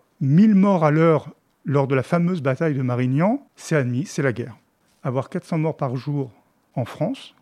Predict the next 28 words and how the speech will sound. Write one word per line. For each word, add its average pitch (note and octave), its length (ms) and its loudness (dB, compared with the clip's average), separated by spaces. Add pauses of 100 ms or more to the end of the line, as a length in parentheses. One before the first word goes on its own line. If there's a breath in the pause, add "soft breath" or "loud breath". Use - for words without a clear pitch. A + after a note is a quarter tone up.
(320)
en C#3+ 60 -2
deux B2 80 -4
mille A#2+ 160 -4
vingt, G3 180 -4 (540 soft breath)
c'est D#3+ 320 -6 (160)
inadmissible. C3 640 -4 (340)
Donc C3 220 -8
on, - 80 -14 (160)
on C3 100 -4
a B2+ 60 -2
un C3+ 240 0
effort F3 600 2
administratif C3+ 680 -4 (180)
énorme D#3+ 480 0 (800 soft breath)
pour C3+ 360 -8 (320)
protéger D#3+ 440 0
la C#3+ 100 -4
population D#3+ 640 -8 (640)
et D3 80 -2
qui - 240 -10
va D3+ 140 0
jusqu'au C3 340 -8
point F3 440 -6 (320)
que A#2+ 100 -18
personnellement, C#3+ 420 -2
j'avais A#2+ 360 -6 (140)
vraiment D#3 400 -2
pas - 460 -4